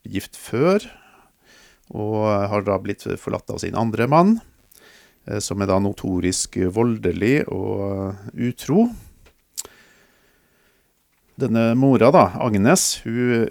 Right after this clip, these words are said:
hun faller stadig lengre ned i skjensel og skam, eh, men kjemper også for å holde sin verdighet da,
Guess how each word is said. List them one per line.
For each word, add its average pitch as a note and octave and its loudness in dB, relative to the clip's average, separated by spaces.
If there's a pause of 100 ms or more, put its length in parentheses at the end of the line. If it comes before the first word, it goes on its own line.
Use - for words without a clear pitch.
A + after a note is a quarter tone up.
hun A2 -6
faller G#2+ -4
stadig G2 0
lengre F2+ -2
ned A#2 0
i G2 -4 (220)
skjensel - -8
og G2 -4
skam, F#3 4 (480)
eh, G2+ -8
men A2 -2 (160)
kjemper A2+ -4
også - -6
for G2+ -4
å G2 2 (120)
holde F#2+ -2
sin F#2 -4
verdighet F#2+ -4
da, - -20